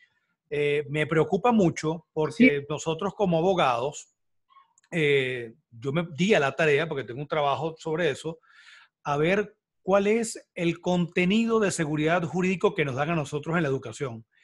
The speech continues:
Speaker 1: Y resulta que nada más se ve
Speaker 2: Mm.
Speaker 1: dentro de una parte de un capítulo de los fines del derecho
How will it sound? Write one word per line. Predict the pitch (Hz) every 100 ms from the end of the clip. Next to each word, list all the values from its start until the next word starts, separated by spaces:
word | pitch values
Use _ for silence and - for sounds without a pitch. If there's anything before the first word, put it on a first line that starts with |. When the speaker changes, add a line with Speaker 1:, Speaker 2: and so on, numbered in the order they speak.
| - -
Speaker 1:
Y | 151
resulta | 151 202 226
que | 170
nada | 165 202
más | 214 220 -
se | 208
ve | 196 220 226
Speaker 2:
Mm. | -
Speaker 1:
dentro | 180 175 170 170
de | 165
una | 214 175
parte | 208 214 220 233
de | 196
un | 190 180
capítulo | 208 202 226 226 240 220
de | 180
los | 151 -
fines | 202 214 190
del | 180
derecho | 151 185 202 220 226